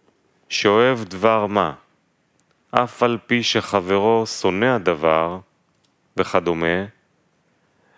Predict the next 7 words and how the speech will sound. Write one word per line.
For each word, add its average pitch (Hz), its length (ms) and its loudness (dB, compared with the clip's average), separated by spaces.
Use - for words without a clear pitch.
הרי 98 260 4
בשיעור 98 840 0
שינוי 110 440 -2
הצורה 107 580 0
הזה, 90 520 0
הם 101 180 0
שנואים 113 760 0